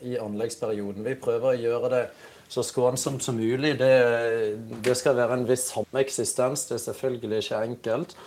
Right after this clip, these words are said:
Jeg føler at vi har hatt en jevn dialog med, med Aleksandersen og med jevn, eh, reindriften på dette her. Vi har prøvd å ta de hensynene vi kan i,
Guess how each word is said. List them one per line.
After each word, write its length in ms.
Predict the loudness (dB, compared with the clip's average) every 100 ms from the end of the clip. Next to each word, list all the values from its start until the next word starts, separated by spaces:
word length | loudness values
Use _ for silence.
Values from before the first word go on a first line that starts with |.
| -20 -6 0
Jeg 80 | 2
føler 260 | 4 4
at 100 | 4
vi 100 | 6
har 120 | 6 6
hatt 280 | 2 2
en 220 | 0 0 0
jevn 320 | 4 4 4
dialog 520 | 2 4 4 4 2
med, 520 | 0 4 4 4 2
med 220 | -2 0 2
Aleksandersen 640 | 2 0 -2 -2 -2 -4 -4
og 80 |
med 160 | 0 2
jevn, 300 | 2 0 -4 -8
eh, 800 | -4 -2 0 0 0 0 0 2
reindriften 600 | 2 2 -2 -6 -6 -8
på 220 | 0 0 0
dette 280 | -2 -4
her. 220 | -2 -2 -2 0
Vi 80 | 2
har 100 | 0
prøvd 340 | -2 -4 -6
å 80 | -2
ta 180 | -2 0
de 140 | -2
hensynene 540 | -4 -6 -6 -4 -4 -2
vi 140 | -4
kan 340 | -2 -4 -4 -6
i, 400 | -6 -4 -4 -4